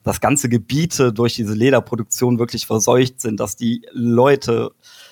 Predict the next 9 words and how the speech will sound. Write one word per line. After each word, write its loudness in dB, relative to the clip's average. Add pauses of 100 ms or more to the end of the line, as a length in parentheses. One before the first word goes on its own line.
(120)
nicht -2
mehr 2
ihr 2
volles 0
Alter 2
erreichen -2
durch -4
diese -6
Schwermetallbelastung. -4